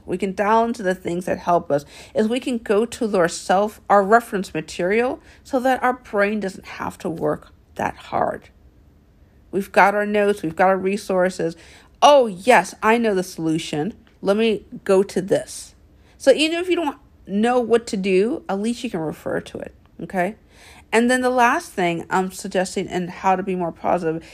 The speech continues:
is flee from the things and the people who don't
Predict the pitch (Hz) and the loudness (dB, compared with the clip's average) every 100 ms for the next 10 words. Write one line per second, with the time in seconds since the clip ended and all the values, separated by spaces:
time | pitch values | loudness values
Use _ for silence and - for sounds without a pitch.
0 | - 220 214 - 254 233 262 330 - 247 | -2 0 0 -4 -4 -2 0 -4 -2 -2
1 | 202 226 _ _ - 220 - - 226 226 | -2 -6 _ _ 0 0 0 0 2 2
2 | 269 294 302 - 214 226 220 - 202 196 | 2 -2 -6 -6 -2 0 -2 -6 -8 -2
3 | 214 214 - _ - 226 - - 175 180 | 0 0 -6 _ -6 -6 -2 2 4 2